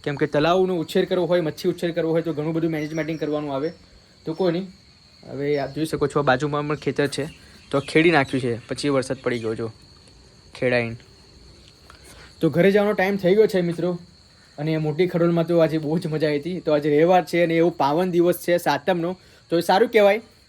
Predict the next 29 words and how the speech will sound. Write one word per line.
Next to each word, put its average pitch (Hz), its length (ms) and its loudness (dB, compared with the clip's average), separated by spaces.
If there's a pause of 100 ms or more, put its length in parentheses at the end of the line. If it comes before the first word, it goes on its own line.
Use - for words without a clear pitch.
(140)
કે 180 120 0
સાતમના 190 380 -2
દિવસે 180 300 0
આજે 175 160 0
રવિવાર 175 320 2
આવ્યો 165 220 2
અને 170 100 -2
બધી 160 200 -2
જગ્યાએ 156 240 -2
માતાજીના 156 400 -6
દર્શન 160 300 -6
કરવા 151 200 -4
મળ્યા. 147 280 -8 (420)
અને 180 520 -2 (420)
રવિવારે 208 380 6
તો 214 100 0
બધી 202 160 2
માતાજીના 196 420 0
મંદિરે 185 260 0
જઉં 180 240 2
જ 202 40 -14
છું. 180 160 -4
I 165 120 2
think 185 280 -8
પાંચથી 175 380 -8
છ 175 100 -12
એક 180 180 -2
મંદિરે 170 320 -4
હું, 175 120 -6